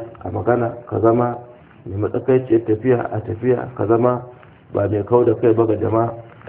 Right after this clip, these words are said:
Kai ma in kai za ka amfana. To irin waɗannan akwai su cikin Alƙur'ani daban-daban.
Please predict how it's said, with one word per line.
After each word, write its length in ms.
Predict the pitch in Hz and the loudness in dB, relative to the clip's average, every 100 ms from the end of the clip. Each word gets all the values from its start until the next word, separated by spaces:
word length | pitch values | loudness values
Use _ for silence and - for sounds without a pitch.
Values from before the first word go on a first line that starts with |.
| - | 0
Kai 140 | 131 | 2
ma 140 | 147 160 | 4 4
in 80 | 156 | 4
kai 160 | 156 | 4
za 140 | 147 151 | 4 4
ka 140 | - | 2
amfana. 420 | 107 98 104 95 - - - - - - - - _ - - - - | -2 0 -2 -2 -8 -16 -20 -20 -20 -20 -20 -20 _ -20 -20 -18 -6
To 80 | |
irin 240 | - 131 131 | 2 4 6
waɗannan 420 | 131 123 113 104 - - - - - - _ | 4 4 2 0 -4 -16 -18 -18 -20 -20 _
akwai 320 | 107 104 131 | -8 2 2
su 80 | 131 - | 2 -8
cikin 240 | - 131 | -2 0
Alƙur'ani 540 | - - - 120 117 107 | 0 -2 0 0 0 -2
daban-daban. 560 | 104 131 - 104 95 | 0 0 2 -2 -4